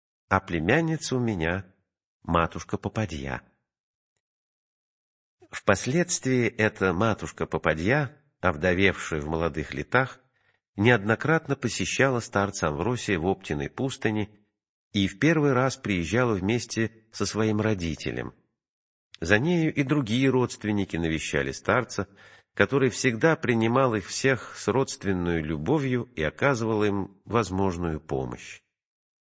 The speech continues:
Две сестры его, оставшиеся в живых, как выше было замечено, даже и дни свои окончили при старце, а две его внучки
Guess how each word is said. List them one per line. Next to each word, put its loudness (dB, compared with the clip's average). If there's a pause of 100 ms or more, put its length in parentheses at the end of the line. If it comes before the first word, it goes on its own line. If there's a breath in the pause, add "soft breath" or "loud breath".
(160)
Две 4
сестры -2
его, 2
оставшиеся -4
в -8
живых, -6 (400 soft breath)
как 2
выше 0
было -2
замечено, 0 (420 soft breath)
даже 4
и -2
дни 2
свои 0
окончили 0
при -2
старце, -4 (580)
а 6
две -2
его -2
внучки -2